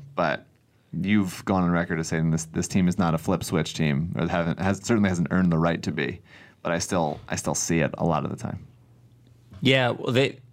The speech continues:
Speaker 2: there's a lot of teams that think they are. You know, like, I, I,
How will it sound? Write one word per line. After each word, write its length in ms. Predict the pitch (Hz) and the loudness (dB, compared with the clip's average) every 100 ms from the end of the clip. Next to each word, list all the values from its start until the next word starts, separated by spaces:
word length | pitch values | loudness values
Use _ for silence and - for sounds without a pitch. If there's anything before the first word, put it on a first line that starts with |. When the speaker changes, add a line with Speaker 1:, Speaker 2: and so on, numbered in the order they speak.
| - - | -20 -6
Speaker 2:
there's 220 | 117 135 131 | 2 4 6
a 60 | |
lot 160 | 180 233 | 4 4
of 80 | - | 4
teams 240 | 165 131 | 4 4
that 120 | 117 | 2
think 300 | - 160 151 | 2 2 2
they 160 | 98 95 | 0 -2
are. 240 | 82 - - - - - - | -4 -10 -14 -20 -20 -20 -10
You 160 | - 117 | 0 2
know, 200 | 117 120 | 4 4
like, 200 | 113 101 | 2 2
I, 200 | 120 117 - | 0 0 0
I, 220 | 117 | -2